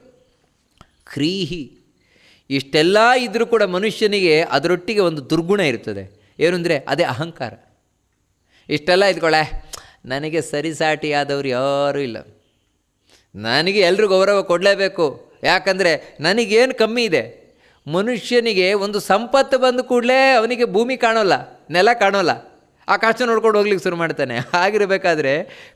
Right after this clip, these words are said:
ಕೃಷ್ಣನ ಹತ್ರ ಇಷ್ಟೆಲ್ಲ ಕ್ವಾಲಿಟೀಸ್ ಇರಬೇಕಾದ್ರೆ ಕೃಷ್ಣ ಯಾವ ರೀತಿ ಇರಲಿಕ್ಕಿಲ್ಲ. ಆದರೆ ಕೃಷ್ಣನಲ್ಲಿ ಇದೆಲ್ಲದಕ್ಕಿಂತಲೂ ಎದ್ದು ಕಾಣುವುದೇನು ಅಂತೇಳಿದರೆ, ಗುರು ಹಿರಿಯರ ಮುಂದೆ ಅಷ್ಟು ನಾಚಿಕೆಯಿಂದ ನಿಲ್ತಾನಂತೆ ಕೃಷ್ಣ.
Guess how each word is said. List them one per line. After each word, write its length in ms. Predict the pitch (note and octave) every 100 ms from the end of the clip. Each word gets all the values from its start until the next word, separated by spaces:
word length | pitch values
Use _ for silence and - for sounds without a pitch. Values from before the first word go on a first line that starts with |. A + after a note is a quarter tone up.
| _
ಕೃಷ್ಣನ 460 | F#3 F3+ - A#3+ A#3+
ಹತ್ರ 200 | A#3 G#3+
ಇಷ್ಟೆಲ್ಲ 520 | F#3 - G3+ G#3 B3
ಕ್ವಾಲಿಟೀಸ್ 680 | B3 E3+ G3+ A#3+ B3 G#3 G3+
ಇರಬೇಕಾದ್ರೆ 600 | G#3+ A#3 A3+ A3+ G#3+ G#3+
ಕೃಷ್ಣ 320 | G3+ F#3 -
ಯಾವ 240 | A3+ F3+ G#3
ರೀತಿ 220 | G#3+ G#3
ಇರಲಿಕ್ಕಿಲ್ಲ. 720 | F3 G3 F#3+ F3+ D3 - - - _ - _
ಆದರೆ 560 | - A#2 D3+ C#3+ A#2 C#3+ - - - _
ಕೃಷ್ಣನಲ್ಲಿ 600 | C3 B2+ - E3+ D#3+ D#3
ಇದೆಲ್ಲದಕ್ಕಿಂತಲೂ 1200 | C#3+ B2+ B2+ C#3+ E3 F3+ G#3 G3+ - F3+ E3+ E3
ಎದ್ದು 560 | D#3 D#3+ F3 E3 F#3 -
ಕಾಣುವುದೇನು 560 | G3 F#3+ F3+ E3 D3 C#3+
ಅಂತೇಳಿದರೆ, 640 | C3+ C3 B2 G#2+ A2+ C#3+ D3 - _ _
ಗುರು 220 | - E3+ A3+
ಹಿರಿಯರ 440 | D#3+ F#3 F3 C#3+
ಮುಂದೆ 480 | B2+ C3+ E3 B2+ G#2+ - -
ಅಷ್ಟು 580 | C#3+ - _ _ D#4+
ನಾಚಿಕೆಯಿಂದ 600 | C#4 F3+ G3+ A3+ E3+ D3
ನಿಲ್ತಾನಂತೆ 640 | G#3 A3 C3+ A2+ G2 C3 _ _ _ _
ಕೃಷ್ಣ. 280 | - -